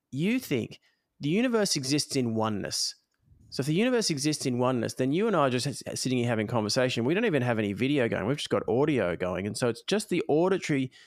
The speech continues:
stimulus that we're both receiving. We're both receiving auditory, auditory sensory stimulus,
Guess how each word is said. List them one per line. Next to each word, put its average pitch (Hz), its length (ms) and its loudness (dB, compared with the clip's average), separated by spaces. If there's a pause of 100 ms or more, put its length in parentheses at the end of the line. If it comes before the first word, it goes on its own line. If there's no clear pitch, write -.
(160)
stimulus 139 440 2
that - 100 0
we're 113 120 2
both 156 580 2
receiving. 123 380 0
We're 104 60 0
both 165 300 2
receiving 135 380 0
auditory, 160 480 0
auditory 170 380 0
sensory 135 400 0
stimulus, 110 520 0